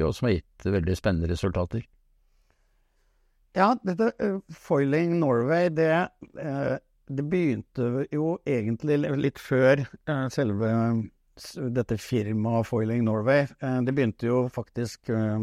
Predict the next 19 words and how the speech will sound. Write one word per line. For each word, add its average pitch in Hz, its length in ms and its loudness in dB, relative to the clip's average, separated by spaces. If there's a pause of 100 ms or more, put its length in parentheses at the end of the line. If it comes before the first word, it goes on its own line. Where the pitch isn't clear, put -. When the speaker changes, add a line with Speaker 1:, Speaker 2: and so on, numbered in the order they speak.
(120)
Speaker 2:
det 123 100 -2
var 110 140 4
jo 117 180 4
Rune 117 320 2
Jacobsen 113 640 -2
som 143 200 -2
har 131 120 0
vært, - 400 -4
eh, 120 300 -2
gjest - 220 -6
her, 120 280 -2
eh, 117 540 -4 (1300)
flere 120 200 2
ganger, 123 520 2
eh, 117 640 0 (800)
som, 110 500 0
eh, 117 220 -2
han 131 100 0
hadde, 117 560 0